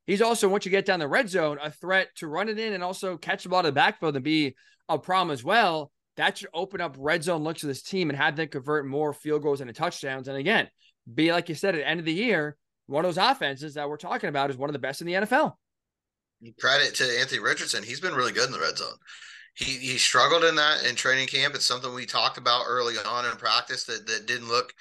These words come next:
Speaker 2: uh, exactly where you necessarily wanted it to be. He's been great. He's got seven touchdowns combined right now, rushing and, and passing. Uh, a lot of that's come down in the red zone. Now you're gonna throw Jonathan Taylor into that mix as well.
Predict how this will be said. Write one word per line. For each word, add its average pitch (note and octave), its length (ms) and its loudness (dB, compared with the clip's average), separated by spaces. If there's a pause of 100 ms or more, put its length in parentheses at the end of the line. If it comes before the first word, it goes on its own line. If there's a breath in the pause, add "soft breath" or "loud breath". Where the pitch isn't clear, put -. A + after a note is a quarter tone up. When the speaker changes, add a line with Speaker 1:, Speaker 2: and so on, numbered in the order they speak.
(400 loud breath)
Speaker 2:
uh, G#2+ 380 2
exactly B2 480 4
where B2 140 0
you B2 140 0
necessarily A#2+ 460 0
wanted A#2+ 280 -2
it A#2+ 80 -6
to A#2+ 100 -12
be. B2 340 2 (800 loud breath)
He's C3+ 300 -6
been C3+ 320 4
great. D#3 320 2 (160)
He's A#2+ 160 -10
got C#3 140 0
seven C#3+ 340 0
touchdowns C3+ 480 -2
combined B2 380 0
right B2 160 -2
now, A#2 400 -4 (340)
rushing C3 360 -2
and, A#2 100 -8 (100)
and G#2 100 -10
passing. B2+ 480 2 (440 loud breath)
Uh, G#2 120 -2
a - 20 -6
lot B2+ 200 4
of D#3 40 4
that's C3+ 180 4
come D3+ 300 2
down C3 300 2
in C3+ 80 -2
the B2+ 80 -6
red D3+ 180 2
zone. A2+ 220 -6
Now A#2 100 0
you're D#3+ 80 0
gonna C#3 140 -6
throw C#3 180 -6
Jonathan B2+ 320 -4
Taylor C#3 300 -2
into C3 120 -2
that A#2 200 0
mix B2 200 -4
as G2+ 140 -10
well. D#3 400 2